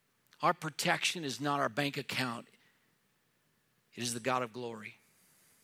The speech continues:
What has he gifted you for? What is your spiritual gift? We have this opportunity. Are we going to invest? Invest that which can never be taken away.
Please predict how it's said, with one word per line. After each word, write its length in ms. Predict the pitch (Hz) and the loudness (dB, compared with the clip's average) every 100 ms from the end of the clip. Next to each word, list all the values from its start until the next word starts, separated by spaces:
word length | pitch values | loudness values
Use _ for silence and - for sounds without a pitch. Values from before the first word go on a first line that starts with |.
| _ _ _ _ _ _ _ _ _ _ - _ _ _ _ _ _ | _ _ _ _ _ _ _ _ _ _ -20 _ _ _ _ _ _
What 140 | 123 | -2
has 80 | 165 | 0
he 60 | 180 | 0
gifted 360 | 139 - 180 | 0 0 -2
you 80 | 151 | -4
for? 380 | - 120 104 - _ _ _ _ _ _ _ _ _ _ _ | -4 -6 -6 -10 _ _ _ _ _ _ _ _ _ _ _
What 100 | 139 | 2
is 40 | 185 | 2
your 100 | 208 | 2
spiritual 440 | - 202 208 208 | 2 2 2 -2
gift? 420 | 160 131 165 - - _ _ _ _ _ _ _ _ - - | -2 -2 -4 -14 -20 _ _ _ _ _ _ _ _ -20 0
We 100 | 139 | 6
have 200 | 151 180 | 8 8
this 180 | 202 - | 4 2
opportunity. 760 | 196 190 196 185 160 135 156 - _ _ _ _ _ _ _ _ - | 2 2 0 0 -2 -4 -8 -12 _ _ _ _ _ _ _ _ -8
Are 80 | |
we 80 | 113 | -6
going 260 | 117 127 143 | -4 -4 -4
to 100 | 139 | -4
invest? 560 | 123 117 120 - - - _ _ _ _ _ _ _ _ | -6 -6 -4 -6 -10 -18 _ _ _ _ _ _ _ _
Invest 680 | 120 117 113 165 170 - - - _ _ - | -10 -6 -2 0 0 -2 -6 -20 _ _ 2
that 320 | 160 165 165 - _ | 2 2 -2 -14 _
which 180 | - - | -6 -4
can 180 | 107 107 | -4 0
never 240 | 175 185 | 2 2
be 140 | 160 143 | 0 0
taken 320 | 143 135 123 | -2 -2 -6
away. 300 | 110 104 | -6 -8